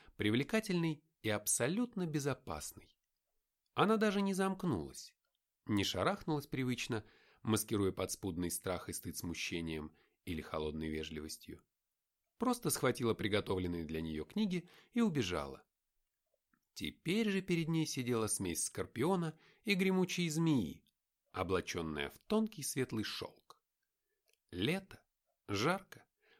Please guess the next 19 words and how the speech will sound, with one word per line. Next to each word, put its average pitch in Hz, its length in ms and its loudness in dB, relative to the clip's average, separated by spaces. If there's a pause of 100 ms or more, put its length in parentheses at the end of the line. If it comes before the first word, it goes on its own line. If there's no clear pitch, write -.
Наверное, 104 600 6
поэтому 170 440 2
серебристая 131 640 0
лента 110 300 0
клинка 101 420 -2
так 87 260 -4
блестит, 90 560 -4 (360)
и 139 80 -4
по - 120 -2
ней 208 160 2
скачут 160 420 -4
блики, 104 540 -2 (440)
слепя 92 420 -4
глаза. 80 500 -6 (1400)
Последняя 82 500 -2
мысль 165 320 -2
пришла 131 360 -2
словно 113 400 -2
издалека. 90 600 -8